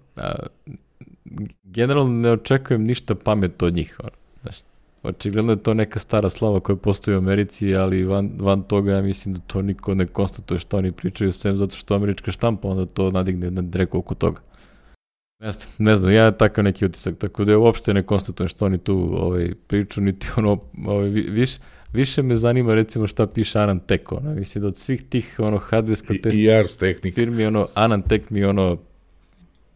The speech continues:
Speaker 1: reper. Zato me kopka šta u stvari rade, ono, kao nikako da izađe MacBook Pro <laughs> review. Ovo je njihov, tako da baš me zanima, ono, kad iza-, izađe, ono, kao šta će oni da iznađu.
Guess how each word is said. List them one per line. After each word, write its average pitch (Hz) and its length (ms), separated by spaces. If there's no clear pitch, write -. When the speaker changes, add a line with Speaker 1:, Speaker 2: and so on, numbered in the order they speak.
Speaker 1:
reper. 98 520
Zato 131 300
me 139 120
kopka 143 320
šta - 180
u 135 40
stvari 135 320
rade, 113 280
ono, 95 160
kao 110 180
nikako 104 340
da 113 100
izađe 117 300
MacBook 113 400
Pro - 300
<laughs> 120 100
review. 120 260
Ovo 107 220
je 107 60
njihov, 113 380
tako 101 300
da 101 100
baš 101 280
me 113 80
zanima, 113 360
ono, 110 140
kad 107 220
iza-, 110 360
izađe, 107 360
ono, 101 140
kao 101 200
šta 104 160
će 101 160
oni 101 120
da 92 120
iznađu. 92 360